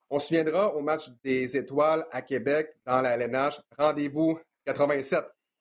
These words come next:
Est-ce que ça prend une formule comme ça ?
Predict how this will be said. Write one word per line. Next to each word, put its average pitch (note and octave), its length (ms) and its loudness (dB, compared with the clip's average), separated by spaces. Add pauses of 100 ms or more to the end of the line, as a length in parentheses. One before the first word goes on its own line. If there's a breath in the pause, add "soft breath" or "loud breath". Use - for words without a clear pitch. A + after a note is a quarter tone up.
(280)
Est-ce C3 120 -2
que A#3+ 60 6
ça F#3 160 4
prend G3 380 0 (340)
une D#3 80 -8
formule F#3 340 4
comme F#3 160 0
ça ? F#3 260 -2